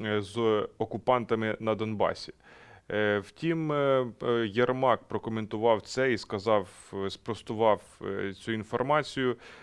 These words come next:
Е, він сказав наступне в коментарі Р Б К Україна: «Жодних перемовин прямих із сепаратистами не було і не буде, а подібні вигадки з'являються завдяки ма-,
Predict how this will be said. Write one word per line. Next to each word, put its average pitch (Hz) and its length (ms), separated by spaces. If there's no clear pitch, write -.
Е, 110 300
він 117 420
сказав 107 440
наступне 120 600
в 110 240
коментарі 117 480
Р 107 120
Б 104 140
К - 120
Україна: 104 500
«Жодних 139 720
перемовин 131 800
прямих 131 560
із 117 180
сепаратистами 127 880
не 123 200
було 127 420
і 135 160
не 127 140
буде, 95 380
а 107 80
подібні 113 460
вигадки 139 500
з'являються 117 580
завдяки 107 400
ма-, 127 140